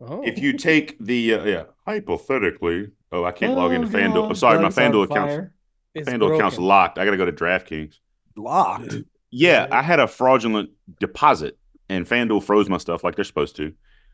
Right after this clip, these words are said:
Speaker 2: Well,
Speaker 1: Jesus.
Speaker 2: I called the bank, of course, and the bank's like, "Yeah, just shred the card. We'll send you a new one." New card
Speaker 1: Really?
Speaker 2: finally came. New card finally came in the mail. But FanDuel was like, "Hey, you need to send us a picture of the card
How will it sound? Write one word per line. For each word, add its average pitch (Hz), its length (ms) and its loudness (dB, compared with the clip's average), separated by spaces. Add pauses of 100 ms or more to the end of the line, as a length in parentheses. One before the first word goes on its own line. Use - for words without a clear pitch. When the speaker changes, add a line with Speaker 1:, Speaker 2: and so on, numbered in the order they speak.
(120)
Speaker 2:
Well, 104 340 2
Speaker 1:
Jesus. - 220 -20 (420)
Speaker 2:
I 110 80 0
called 113 380 2
the 92 60 -6
bank, 90 240 -2
of 78 100 -12
course, 78 320 -6
and 95 60 -6
the 80 60 -4
bank's 98 240 0
like, 92 100 0
"Yeah, 104 140 2
just 98 180 -6
shred 113 200 0
the 104 60 -6
card. 101 280 2
We'll 90 60 -6
send 98 180 -4
you 90 60 0
a - 20 -2
new 80 100 -4
one." 69 120 -14 (380)
New 120 160 2
card 120 260 4
Speaker 1:
Really? 113 100 2
Speaker 2:
finally 107 180 2
came. 104 300 -2
New 135 180 0
card 135 220 2
finally 110 240 0
came 95 140 -6
in 80 40 -8
the 80 60 -8
mail. 73 240 -8 (340)
But 98 120 -4
FanDuel 139 480 4
was 95 80 2
like, 98 140 0
"Hey, 127 180 0
you 107 160 -2
need 139 140 0
to 117 60 -6
send 120 200 -2
us 95 60 -6
a 92 60 -6
picture 123 300 -4
of 95 80 -2
the 95 60 -10
card 113 400 0